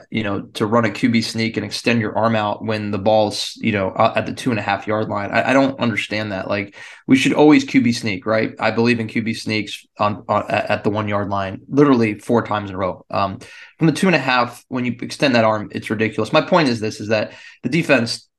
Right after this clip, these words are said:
did everything they could to win that game. And I, I don't know if the Buffalo defense could do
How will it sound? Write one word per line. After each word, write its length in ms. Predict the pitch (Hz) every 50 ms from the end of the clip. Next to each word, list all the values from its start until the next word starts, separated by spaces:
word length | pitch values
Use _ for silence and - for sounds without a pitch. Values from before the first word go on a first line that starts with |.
| -
did 140 | - 135 127
everything 440 | 120 120 107 117 117 113 - 104 104
they 100 | 101 98
could 400 | - - 107 98 98 87 - -
to 100 | - 104
win 120 | 104 101
that 180 | 98 92 92 -
game. 340 | 98 98 98 95 95 92 - -
And 200 | 101 101 98 95
I, 220 | - - 104 113 117 -
I 60 | 131
don't 260 | 135 139 147 151 -
know 220 | 135 131 120 117 110
if 240 | - 117 117 -
the 80 | - 101
Buffalo 480 | - - 143 - - - 117 107 101 95
defense 540 | 98 - - 110 101 - 107 101 98 - -
could 160 | - - 104
do 180 | 95 107 -